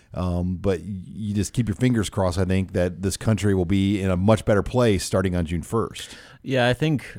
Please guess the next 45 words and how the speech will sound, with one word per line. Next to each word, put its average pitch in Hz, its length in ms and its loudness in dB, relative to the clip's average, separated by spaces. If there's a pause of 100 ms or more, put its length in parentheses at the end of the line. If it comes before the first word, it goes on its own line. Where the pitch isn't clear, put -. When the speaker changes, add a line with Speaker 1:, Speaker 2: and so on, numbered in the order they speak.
Speaker 2:
as 120 160 0
it 101 100 -4
stands 113 380 2
right 104 200 4
now, 92 460 2
assuming 98 380 -2
that 92 160 -2
June 92 200 -4
first, - 600 -6 (120)
um, 90 380 -14 (120)
deadline 90 360 0
holds, 92 560 0 (300)
uh, 90 280 -2
it, 90 220 -4
it 104 100 -6
won't 101 280 0
disrupt 101 560 -2 (260)
all 120 340 2
that 98 260 0
much. 98 400 -4
I 95 40 -8
mean, 90 100 -4
obviously, 92 440 -6
t-, - 200 -16
not 95 260 -8
counting 87 460 -4
the, 90 160 -6
the, 90 200 -8
the 104 160 -6
loss 101 220 0
of 87 80 -12
spring 117 320 0
ball 92 180 2
and 90 80 -4
whatnot, 90 380 -4
but, 104 180 0 (280)
um, 92 200 -2
looking 107 280 0
ahead 104 500 2
to, 98 360 0
uh, 87 240 -4
the, 87 180 -8
the - 180 -8
off 127 240 2
season, 92 480 -2